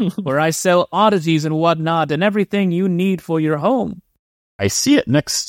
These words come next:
Speaker 3: to the Chris Tato fry, where I get my Chris Tato fry and mayonnaise, and I think about how this town is never going to be able to pull itself up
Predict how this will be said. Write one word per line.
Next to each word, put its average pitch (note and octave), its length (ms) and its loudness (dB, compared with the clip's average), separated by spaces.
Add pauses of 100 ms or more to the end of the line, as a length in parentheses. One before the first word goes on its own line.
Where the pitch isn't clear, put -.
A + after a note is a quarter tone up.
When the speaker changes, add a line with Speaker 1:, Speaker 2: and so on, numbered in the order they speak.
Speaker 3:
to C3 340 2
the G2+ 140 -4
Chris - 280 -2
Tato B2 340 4
fry, D2+ 500 -2
where G2 460 2
I F2+ 140 2
get F#2 240 0
my F#2+ 140 0
Chris - 240 -2
Tato B2+ 300 2
fry E2 340 -2
and F#2+ 160 4
mayonnaise, C#2 640 -4 (500)
and F#2 560 4 (100)
I G2 140 4
think - 380 2
about F2 480 -2 (560)
how C3 280 4
this C3+ 320 0
town F2+ 480 -2
is F2 160 0
never A2+ 280 2
going D3 300 2
to C#3+ 60 0
be G2+ 140 2
able F2+ 200 0
to - 80 -8
pull - 260 0
itself - 540 0
up F#2 140 -8